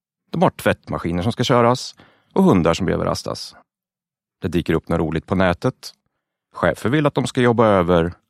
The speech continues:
och barn ska läggas. Eller så vill de bara vara ute i solen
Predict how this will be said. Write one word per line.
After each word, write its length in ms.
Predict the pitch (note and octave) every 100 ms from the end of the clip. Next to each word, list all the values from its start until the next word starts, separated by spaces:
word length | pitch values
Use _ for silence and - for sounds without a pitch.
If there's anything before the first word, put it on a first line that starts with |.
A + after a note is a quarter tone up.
| _
och 100 | C3
barn 460 | F2+ D#2+ D#2+ - F2 -
ska 200 | - F2+
läggas. 600 | F2+ D#2+ F2 - - - _ _ _ _ _ _ _ _
Eller 240 | F2 F2 F2 - - -
så 140 | -
vill 120 | F#3 E3+
de 160 | D3+
bara 160 | B2+ F2+
vara 120 | F2
ute 180 | D#2 E2
i 40 |
solen 560 | - G#2 G#2+ D2+ D#2